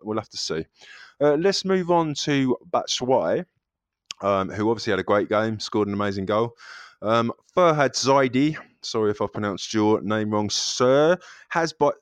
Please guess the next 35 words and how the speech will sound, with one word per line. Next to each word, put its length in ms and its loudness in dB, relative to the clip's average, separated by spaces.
Batshuayi 500 0
made 180 0
a 40 -4
case 380 -4
to 60 -10
be 100 -6
signed 400 -4
permanently? 540 -4
Obviously, 580 -4
he 100 -6
did 260 -6
really 280 0
well 340 2
in 80 -4
the 80 -4
circumstances 800 -6
of 60 -6
the 60 -4
game, 360 -2
um, 560 -4
created 380 -2
stuff 260 -4
himself 640 -2
as 140 -6
well 180 0
as 120 -6
getting 260 -4
a 40 -4
bit 200 -2
of 80 -4
distribution, 640 -6
but 120 -10
probably 260 -8
not 200 -4
enough. 460 -6